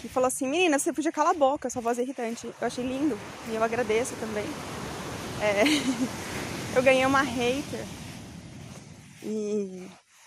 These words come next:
e tá tudo bem também.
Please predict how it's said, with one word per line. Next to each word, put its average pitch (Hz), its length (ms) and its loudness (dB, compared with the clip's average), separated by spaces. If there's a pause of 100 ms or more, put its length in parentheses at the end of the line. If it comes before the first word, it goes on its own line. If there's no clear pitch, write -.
(1500)
e 269 60 -8
tá 339 140 -4
tudo 392 200 0
bem 359 280 4
também. 294 420 2